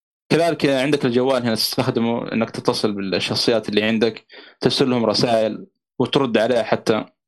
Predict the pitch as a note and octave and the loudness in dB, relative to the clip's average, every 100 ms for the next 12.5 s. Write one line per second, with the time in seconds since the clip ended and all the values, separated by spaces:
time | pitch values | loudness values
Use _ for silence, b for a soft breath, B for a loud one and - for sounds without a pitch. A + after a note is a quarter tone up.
0 | _ _ _ _ _ _ - - G#2 G#2 | _ _ _ _ _ _ -4 0 0 0
1 | G#2 G2+ F#2+ F#2+ F#2+ F#2 F2+ F2 G1+ - | 0 0 0 0 0 0 0 -2 -4 -4
2 | - - _ _ _ - - _ B2+ D3+ | -8 -12 _ _ _ -20 -20 _ 0 2
3 | E3 B2+ A2+ G#2+ G2 C3+ C3 - A#2+ B2+ | 0 0 0 0 0 0 0 0 2 0
4 | A#2 F#2+ F#2+ F#2+ F#2+ - - - _ _ | 0 -2 -2 -6 -8 -14 -20 -20 _ _
5 | _ _ - - C3+ A2+ B2+ G#2+ A#2+ A#2+ | _ _ -4 0 0 0 0 0 -2 -2
6 | G2 G2 G#2 G#2 G2 - B B B C#3 | -4 -2 0 0 -2 -6 B B B 0
7 | C3+ A#2 A#2+ A#2 A2 G#2 G2+ G2+ G#2+ - | 0 0 0 2 0 0 0 0 0 0
8 | C#3 C3 A2+ C3+ B2 A2 - B2 A#2 B2 | 0 0 0 0 0 2 2 0 0 0
9 | B2 A#2 A#2 B2+ C3 D3 - _ _ _ | 0 0 2 2 0 -2 -4 _ _ _
10 | _ _ B B B B _ _ _ _ | _ _ B B B B _ _ _ _
11 | - B2 A2+ A2+ A2 G#2 A#2 C#3+ C3+ A#2+ | -2 0 2 2 0 2 2 2 0 0
12 | A#2 A2 G2+ G2 F#2 | 0 2 2 2 2